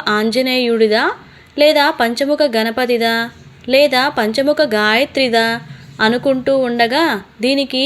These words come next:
మరో రెండు కపాలాలు ఉన్నట్లుగా కనిపించసాగింది. అంటే ఈసారి సప్త కపాలధారి అన్నమాట. మరి ఈ అస్థిపంజరం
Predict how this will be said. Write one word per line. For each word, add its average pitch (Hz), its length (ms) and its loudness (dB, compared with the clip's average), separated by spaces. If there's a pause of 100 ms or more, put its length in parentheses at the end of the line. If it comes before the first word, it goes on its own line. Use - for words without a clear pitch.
మరో 254 320 0
రెండు 240 280 0
కపాలాలు 277 640 0
ఉన్నట్లుగా 240 680 -2
కనిపించసాగింది. 233 1080 -4 (680)
అంటే 277 440 4
ఈసారి 262 800 0 (100)
సప్త 240 360 -2
కపాలధారి 262 800 0
అన్నమాట. 214 540 -2 (600)
మరి 277 240 2 (200)
ఈ 240 100 0 (100)
అస్థిపంజరం 285 720 -2